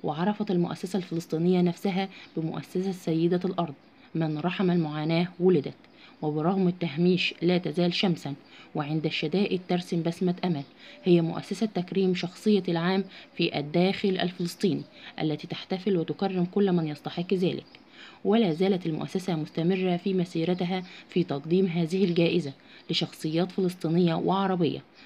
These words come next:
تركت الأثر في المجتمع العربي عامة والفلسطيني خاصة. الجدير بالذكر أن إلهام شاهين غابت عن السباق الرمضاني الماضي، وتستعد لتصوير دورها في فيلم حظر تجوال مع المخرج أمير رمسيس.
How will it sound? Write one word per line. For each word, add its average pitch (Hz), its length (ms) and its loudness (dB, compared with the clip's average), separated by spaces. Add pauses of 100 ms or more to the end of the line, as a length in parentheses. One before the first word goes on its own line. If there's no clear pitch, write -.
(180)
تركت 196 340 0
الأثر 180 380 -2
في 180 100 -6
المجتمع 165 520 0
العربي 170 440 2
عامة 175 540 2 (240)
والفلسطيني 170 720 0
خاصة. 175 500 -4 (640)
الجدير 160 340 2
بالذكر 208 540 2
أن 151 120 -2
إلهام 175 340 2
شاهين 196 420 0 (400)
غابت 185 300 2
عن 151 140 -4
السباق 170 420 -4
الرمضاني 185 600 2
الماضي، 175 400 2 (320)
وتستعد 160 520 -2
لتصوير 160 480 -2
دورها 175 400 0
في 175 160 -2
فيلم 214 280 4 (300)
حظر 170 340 0
تجوال 170 420 0 (340)
مع 143 260 -2
المخرج 180 440 0 (160)
أمير 170 340 4
رمسيس. - 540 -2